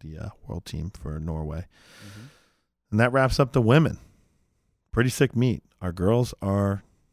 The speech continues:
Speaker 1: pretty studly, man.
Speaker 2: Yeah, they're pretty freaky.
Speaker 1: And we gotta get to some, you know, some of the guys, which aren't,
Speaker 2: Right.
Speaker 1: which, you know.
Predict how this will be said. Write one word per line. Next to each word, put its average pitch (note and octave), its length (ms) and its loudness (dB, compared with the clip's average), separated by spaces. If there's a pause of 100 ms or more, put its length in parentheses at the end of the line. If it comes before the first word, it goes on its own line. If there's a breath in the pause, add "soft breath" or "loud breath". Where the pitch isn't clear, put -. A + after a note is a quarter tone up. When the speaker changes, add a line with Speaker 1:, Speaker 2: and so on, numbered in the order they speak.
(760)
Speaker 1:
pretty F2+ 160 -8
studly, G2+ 400 -6
man. D2 220 -8 (800)
Speaker 2:
Yeah, F2+ 180 -2
they're G2 100 -2
pretty C3+ 220 -2
freaky. - 260 -12
Speaker 1:
And F#2+ 80 -6
we F#2 120 -4
gotta G2 160 -4
get G2+ 160 -8
to - 100 -16
some, F2+ 400 -6 (320)
you F#2 120 -8
know, F2 240 -6 (120)
some F2 260 -8
of E2 60 -2
the E2 60 -4
guys, E2+ 420 -4
which - 160 -10
aren't, F#2+ 260 -4
Speaker 2:
Right. G2+ 360 -20
Speaker 1:
which, F#2+ 240 -20
you D#2+ 80 -12
know. D2+ 220 -10